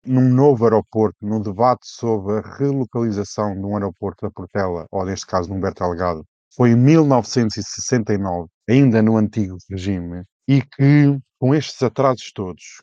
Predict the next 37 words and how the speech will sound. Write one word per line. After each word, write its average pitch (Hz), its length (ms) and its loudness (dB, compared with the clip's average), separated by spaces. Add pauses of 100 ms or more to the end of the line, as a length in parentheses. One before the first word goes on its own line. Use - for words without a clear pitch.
com 110 100 -4
as 101 140 -4
datas 120 460 -2
que - 120 -20
foram 120 320 -4
conhecidas 107 760 -8
que 107 320 -6
uma 101 320 -4
pista 113 400 -6
poderá 104 300 -2
demorar 98 420 0 (400)
sete 113 260 -2
a 110 60 4
oito 107 300 0
anos, 104 260 0
uma 101 180 -2
segunda 113 440 -2
pista 110 500 -6 (300)
oito 123 320 4
a 110 40 4
nove, 110 440 2 (400)
nós 117 240 0
vamos 127 240 0
fazer 120 360 0
os 117 240 -4
cem 131 280 2
anos, 113 320 -2
ou 104 160 -2 (160)
poderemos 120 640 0
chegar 214 280 0
ao 208 100 0 (100)
ponto 110 420 -4 (240)
de 107 140 -4
chegar 117 360 0
a 104 120 0
cem 135 340 2
anos 107 300 -2